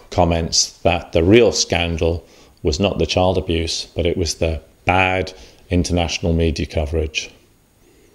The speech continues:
Could this all be behind Senator Balash's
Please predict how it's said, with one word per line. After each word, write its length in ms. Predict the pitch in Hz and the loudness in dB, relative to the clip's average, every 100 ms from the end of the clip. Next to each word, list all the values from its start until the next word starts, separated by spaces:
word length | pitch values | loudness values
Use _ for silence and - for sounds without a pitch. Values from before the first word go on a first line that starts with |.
| _ _ _ _ _ _ | _ _ _ _ _ _
Could 180 | - 95 | -2 4
this 260 | 135 147 - | 4 4 4
all 160 | 151 | 2
be 180 | 147 156 | 4 2
behind 600 | 147 143 151 147 151 - - _ _ _ _ _ | 2 2 4 4 2 -2 -8 _ _ _ _ _
Senator 400 | - 127 131 131 | -2 2 2 2
Balash's 760 | 131 131 131 127 139 123 - - | 2 4 2 4 4 4 0 -6